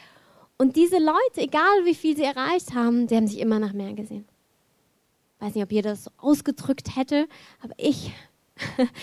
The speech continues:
interpretiere das so, dass immer, wenn du von Gott was geschmeckt hast, dann willst du mehr.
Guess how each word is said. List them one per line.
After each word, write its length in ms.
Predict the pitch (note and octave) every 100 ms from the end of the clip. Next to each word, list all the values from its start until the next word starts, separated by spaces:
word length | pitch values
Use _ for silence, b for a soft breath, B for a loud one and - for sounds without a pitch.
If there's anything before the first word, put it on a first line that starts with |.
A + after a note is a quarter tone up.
| B
interpretiere 760 | B3+ B3+ C4 B3 B3+ - C4 C4
das 120 | B3
so, 220 | A3+ A#3+ B3 b b b b b b
dass 240 | A3+ B3 C4+ -
immer, 520 | C#4 D4 D#4 D#4+ D#4+ - b -
wenn 140 | B3+
du 120 | C4
von 240 | B3 A#3+ A#3
Gott 220 | B3+ D#4+
was 180 | D4 C4+
geschmeckt 640 | C4 - A#3 A#3 A#3 - A#3
hast, 280 | A3 - _ _ _ _ _ _ _ _ _ _ _ _ _ _ _ _ -
dann 180 | G3 F#3+
willst 220 | G3+ -
du 40 |
mehr. 300 | G3+ G3+ G#3